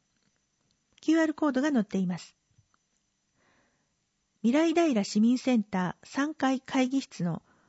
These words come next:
利用時間延長。問い合わせ、市民活動まちづくりセンター。登録団体の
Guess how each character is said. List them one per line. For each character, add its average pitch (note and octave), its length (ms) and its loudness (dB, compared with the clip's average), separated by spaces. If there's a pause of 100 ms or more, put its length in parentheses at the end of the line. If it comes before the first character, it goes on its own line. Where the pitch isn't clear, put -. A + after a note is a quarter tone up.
(280)
利 A3 120 2
用 D#4+ 260 4
時 D4+ 140 -4
間 G3 340 -2
延 G3+ 180 2
長。 F#3+ 440 -4 (960)
問 A#3+ 180 2
い A3 40 4
合 G#3+ 60 2
わ G3+ 100 0
せ、 G3 300 -4 (180)
市 - 180 -2
民 C#4 200 0
活 C#4 300 -2
動 F#3 260 -2
ま G3 100 -2
ち B3+ 120 -4
づ C#4+ 100 -2
く C#4+ 120 -4
り C#4+ 100 2
セ C4 180 0
ン G#3 60 2
タ G3 160 -6
ー。 - 280 -8 (880)
登 E4 180 2
録 E4+ 200 2
団 D#4+ 240 0
体 G3 200 0
の G3+ 200 0